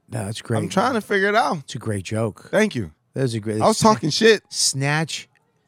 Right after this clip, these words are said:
Speaker 1: snatch
Speaker 2: <laughs>
Speaker 1: little African babies and bring them to celeb-, white celebrities in America. It's a great joke, man.
Speaker 2: Thank you, man.
Speaker 1: Jesus, that's great.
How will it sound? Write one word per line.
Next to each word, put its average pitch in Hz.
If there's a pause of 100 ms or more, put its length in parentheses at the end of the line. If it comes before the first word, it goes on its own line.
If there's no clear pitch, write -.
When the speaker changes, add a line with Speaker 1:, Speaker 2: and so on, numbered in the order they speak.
(100)
Speaker 1:
snatch 147
Speaker 2:
<laughs> -
Speaker 1:
little 147
African 135
babies 127
and 113
bring 127
them 131
to 127
celeb-, 131
white 127
celebrities 131
in 151
America. 135 (420)
It's -
a 170
great 120
joke, 143
man. 98
Speaker 2:
Thank 117
you, 78
man. 80
Speaker 1:
Jesus, 127
that's 123
great. 120